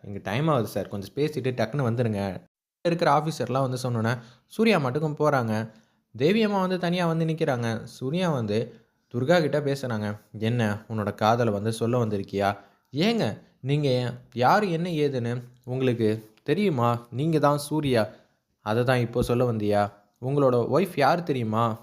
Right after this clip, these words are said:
நான் தான்." "ஏய், நான் என்ன லவ் பண்றேன்னு தெரிஞ்சதுனால தானே இனிமேட்டு இந்த ஊர்லயே இருக்கக்கூடாதுன்னு சொல்லிட்டு போறேன்." "ஏங்க, நான் உங்களோட பொண்டாட்டி, நான் தான் மாறின்னு" சொன்னோன்னே, அப்பன்னு பார்த்து ராஜா வந்து வராங்க.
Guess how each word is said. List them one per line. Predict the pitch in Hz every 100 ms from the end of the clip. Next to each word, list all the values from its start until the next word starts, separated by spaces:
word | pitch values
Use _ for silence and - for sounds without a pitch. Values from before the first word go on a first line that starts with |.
| -
நான் | 107 131 139
தான்." | 120 113 - _ _ _ _
"ஏய், | 101 113 117 104 - _ -
நான் | 92 101 123 127 113
என்ன | 113 110
லவ் | 117 180
பண்றேன்னு | 175 156 160 160
தெரிஞ்சதுனால | 156 151 165 156 139 123
தானே | 117 110 120 - - _
இனிமேட்டு | 151 196 196 190
இந்த | 156 143
ஊர்லயே | 170 170 170
இருக்கக்கூடாதுன்னு | 165 156 135 123 135
சொல்லிட்டு | 127 117 135 -
போறேன்." | 131 120 110 113 - _ _ -
"ஏங்க, | 170 180 180 208
நான் | 139 165 202
உங்களோட | 156 143 120 101 170 175
பொண்டாட்டி, | - 143 208 196 156 135 110
நான் | 104 104 113
தான் | 110 190 196
மாறின்னு" | 160 156 165 175 175
சொன்னோன்னே, | 151 127 127 113 135 - - -
அப்பன்னு | 185 - 196 156
பார்த்து | 131 123 104 120 - - _ _
ராஜா | 117 160 180 190
வந்து | 160 139 156 170
வராங்க. | 139 156 156 131